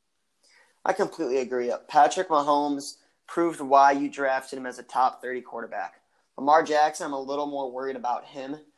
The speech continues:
but it's Patrick Mahomes' night, and everything, uh, is aligning if you drafted Patrick Mahomes, and he's gonna be a huge asset for your team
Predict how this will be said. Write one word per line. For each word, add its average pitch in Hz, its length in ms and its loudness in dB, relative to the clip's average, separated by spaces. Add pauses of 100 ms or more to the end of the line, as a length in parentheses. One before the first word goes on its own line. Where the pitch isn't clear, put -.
(400)
but 117 300 0
it's 123 140 -6
Patrick 147 360 4
Mahomes' 135 420 -2
night, 120 480 -6
and 104 160 -16
everything, 123 800 -2 (540)
uh, 110 60 0
is 120 160 2
aligning 127 500 4
if 117 180 -10
you 127 80 -6
drafted 123 460 -2
Patrick 117 340 -6
Mahomes, 120 380 -6
and 123 100 -6
he's 123 80 -6
gonna 120 140 -10
be 117 100 -8
a 117 40 -12
huge - 400 0
asset 127 440 2
for - 80 -16
your 120 140 -8
team 123 360 -10